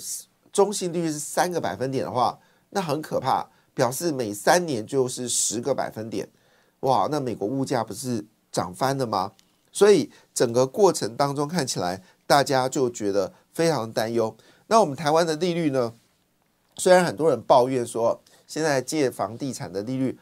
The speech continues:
很贵，可是呢，就整个全球角度来看呢，台湾的利率是一点八七五哦，菲律宾是六点二五，印尼是五点七五，土耳其是百分之三十，瑞典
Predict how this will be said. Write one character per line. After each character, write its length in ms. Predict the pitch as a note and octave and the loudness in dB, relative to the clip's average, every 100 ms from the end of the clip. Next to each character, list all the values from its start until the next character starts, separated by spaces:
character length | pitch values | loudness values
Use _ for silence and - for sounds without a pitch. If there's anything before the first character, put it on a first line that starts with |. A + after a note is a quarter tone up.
| _ | _
很 240 | - A#2+ | -8 -8
贵， 320 | A#2 F#3 C3+ - _ _ - | 6 8 8 2 _ _ -4
可 120 | C3+ | -2
是 220 | C3+ G3 | 0 0
呢， 180 | E3 C3 | 0 0
就 420 | - G3+ D3+ - _ _ | 4 6 6 4 _ _
整 220 | - A#2+ A2 | -2 0 0
个 180 | A2+ A2+ | -4 -4
全 240 | - C3+ | -4 -6
球 160 | D#3 D#3+ | -4 -4
角 180 | C#3+ G2 | -4 -4
度 120 | C#3 | 2
来 140 | A2 | 2
看 220 | A2 C3+ | 2 -4
呢， 160 | A2 G2 - _ - | -4 -8 -12 _ -2
台 140 | D3 | 0
湾 100 | F#3+ | 2
的 120 | F3+ | 0
利 120 | D#3 | -2
率 160 | F3+ D#3+ | -4 -4
是 140 | D3+ - | -8 -8
一 100 | F3+ | -6
点 200 | C#3 G2 | -2 -2
八 220 | C#3 E3 | 0 -2
七 280 | - - C3+ | -2 -4 -2
五 180 | B2+ D#2 | -2 -2
哦， 160 | B1+ - _ _ _ | -4 -8 _ _ _
菲 160 | F#3+ | 4
律 120 | F#3+ F#3 | 4 4
宾 180 | F3 | -2
是 120 | F3+ E3 | -4 -2
六 200 | A3+ E3 | 2 2
点 160 | G#2+ E2+ | 2 -2
二 220 | C#3 A2+ | 2 2
五， 180 | C#2+ - _ _ _ | 0 -10 _ _ _
印 180 | G#3 F3+ | -4 -2
尼 140 | B2+ | -2
是 240 | B2+ C#3+ - | -2 -4 -4
五 240 | B2 C3 F#3 | -2 -2 0
点 260 | D3 G2 D#2 | -2 -2 -2
七 300 | - B2+ B2+ | -4 -2 -4
五， 200 | G#2 - | -4 -8
土 160 | - D3 | 0 4
耳 140 | A#2 | 4
其 200 | - G#2 | 0 -6
是 240 | A2+ B2 - - | -6 -6 -8 -4
百 220 | A2+ E2 | -2 -2
分 200 | - C#3 | -2 -4
之 140 | C3 C3+ | -4 -4
三 300 | C#3+ B2+ C#3 | -2 -2 -2
十， 280 | - D#2+ - _ _ _ | -6 -8 -14 _ _ _
瑞 280 | - B3 G#3+ | 2 6 6
典 240 | B2+ A2 | 4 -4